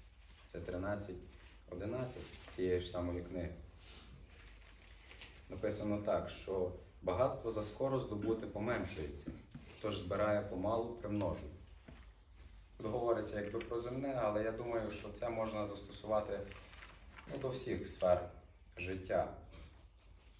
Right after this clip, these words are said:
Не раз я в своєму житті, от десь послухаєш чи якусь проповідь, чи хтось поговорить з тобою, і ти якби такий надихнешся щось робити.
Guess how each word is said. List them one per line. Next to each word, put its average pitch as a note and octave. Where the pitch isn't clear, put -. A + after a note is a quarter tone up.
Не G#2
раз A#2
я A#2+
в A#2+
своєму G#2
житті, G2
от G2
десь C#3
послухаєш A2
чи G2
якусь F#2
проповідь, G#2
чи G2
хтось G#2
поговорить G#2
з -
тобою, G2+
і -
ти -
якби B2
такий A#2
надихнешся A2+
щось -
робити. G2+